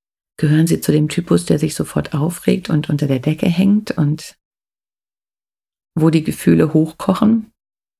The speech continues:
der es nicht ertragen kann, dass es nicht weitergeht, der sich ausgebremst fühlt? Oder gehören Sie zu denen, die das lässig wegstecken, zurücklehnen und sagen, „Okay, jetzt ist es halt wieder so.“ Und wenn Sie all das für sich geklärt haben,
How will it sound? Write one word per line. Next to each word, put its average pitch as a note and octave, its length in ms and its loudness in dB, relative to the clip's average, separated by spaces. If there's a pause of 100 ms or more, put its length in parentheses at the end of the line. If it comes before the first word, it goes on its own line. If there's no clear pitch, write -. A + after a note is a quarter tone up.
(260)
der E3 80 2
es D3+ 100 -4
nicht D#3 160 0
ertragen D#3 460 0
kann, F#3 220 2
dass F#3 180 -2
es G3 120 -4
nicht G3 180 0
weitergeht, G3 580 0
der D#3 100 2
sich - 220 -8
ausgebremst G3+ 640 0
fühlt? D#4+ 320 0 (1300)
Oder G3+ 220 6
gehören G3 300 4
Sie F#3 140 2
zu F#3 140 0
denen, F3+ 500 4 (220)
die F3+ 60 4
das F3 220 4
lässig E3 400 0
wegstecken, - 680 -2 (680)
zurücklehnen D3+ 600 0
und D3 120 0
sagen, D3 260 0
„Okay, - 300 -8
jetzt D3 160 -8
ist - 140 -6
es - 140 -10
halt - 180 -10
wieder B2 180 -8
so.“ C3+ 220 -10 (1160)
Und E3+ 140 2
wenn F3+ 200 6
Sie - 180 0
all F#3+ 100 2
das F#3+ 200 0
für - 140 -2
sich F3 180 0
geklärt E3 640 -4
haben, C4 340 2